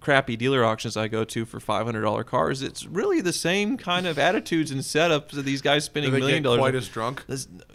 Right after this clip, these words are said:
Speaker 1: uh, they're,
Speaker 2: <laughs>
Speaker 1: they're car dealers, so they're usually hammered all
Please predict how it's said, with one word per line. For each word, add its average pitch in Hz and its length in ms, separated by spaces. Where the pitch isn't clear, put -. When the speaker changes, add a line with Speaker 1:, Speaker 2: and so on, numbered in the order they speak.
Speaker 1:
uh, 139 400
they're, 226 280
Speaker 2:
<laughs> - 540
Speaker 1:
they're 143 220
car 151 200
dealers, 117 340
so 120 140
they're 123 160
usually 117 340
hammered 113 360
all 107 240